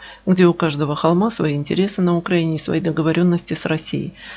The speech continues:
Один из холмов толкает Украину на войну с Россией, которая закончится потерей остатков суверенитета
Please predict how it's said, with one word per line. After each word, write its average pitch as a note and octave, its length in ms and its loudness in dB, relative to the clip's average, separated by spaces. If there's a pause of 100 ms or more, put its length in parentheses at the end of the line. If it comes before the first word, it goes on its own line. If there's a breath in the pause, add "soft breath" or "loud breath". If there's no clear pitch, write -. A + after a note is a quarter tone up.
(160 loud breath)
Один G3 320 4
из G3+ 100 0
холмов G3+ 380 0
толкает D#3 420 0
Украину D#3 420 0
на D#3 120 0
войну D#3 300 2
с - 120 -8
Россией, E3 400 0
которая D3+ 380 -2
закончится F3 540 -2
потерей D3+ 420 -2
остатков F3 440 -2
суверенитета E3 800 0